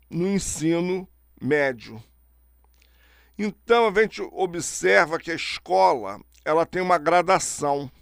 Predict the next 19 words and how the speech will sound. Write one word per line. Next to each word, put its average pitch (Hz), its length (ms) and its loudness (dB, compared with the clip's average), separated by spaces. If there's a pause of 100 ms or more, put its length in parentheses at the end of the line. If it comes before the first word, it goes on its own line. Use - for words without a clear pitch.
(840)
A 143 140 2
grade 180 480 6
curricular, 160 1000 0 (680)
ela 156 220 0
está 170 260 -2
de 156 160 -4
acordo 175 680 -4
com 175 200 -14
o 147 40 -12
potencial 135 920 -6 (1800)
do 135 220 -8
aluno 131 720 -6 (540)
e 202 220 0
é 208 60 8
um 220 120 2
estudo 202 520 -10
dirigido 180 800 -8
que - 180 -12
vai 175 460 4